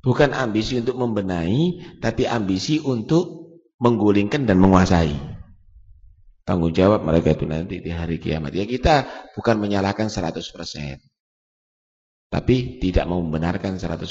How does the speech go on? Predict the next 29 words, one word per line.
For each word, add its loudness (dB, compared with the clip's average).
persen. -6
Ya, -6
hancur -2
ini -4
gara-gara -2
inti -4
orang -4
juga. -6
Kamu -2
tidak 0
tanggung -2
jawab, -4
gitu. -4
Nah, -10
orang 0
diprovokasi, -2
gitu. -6
Nah, -18
cuma 0
sebetulnya 2
sama-sama 2
juga 0
harus -2
diadili. 0
Kon 4
yo 2
dolim 2
biyen 0
niku. -6